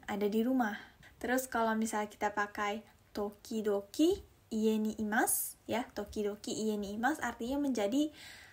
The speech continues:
kadang saya di rumah. Terus kalau kita lihat nih ke angka yang di atas ini, ini menunjukkan seberapa sering. Jadi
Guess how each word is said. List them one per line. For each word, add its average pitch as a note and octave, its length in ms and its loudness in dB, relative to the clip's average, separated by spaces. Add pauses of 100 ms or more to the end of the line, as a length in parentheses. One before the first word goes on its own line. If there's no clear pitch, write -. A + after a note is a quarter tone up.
(200)
kadang C4 720 2 (160)
saya G3+ 240 2
di A#3 160 0
rumah. A3+ 320 0 (800)
Terus F#4+ 160 0
kalau D4+ 240 6
kita C#4 240 4
lihat C4 320 2
nih D#4 160 0
ke - 160 0
angka A3+ 400 2
yang A3 240 0
di G#3+ 80 -2
atas - 320 -2
ini, A3+ 320 -2
ini D4 160 2
menunjukkan C4 560 2
seberapa D4 560 4
sering. A3+ 320 -2 (560)
Jadi C4+ 160 4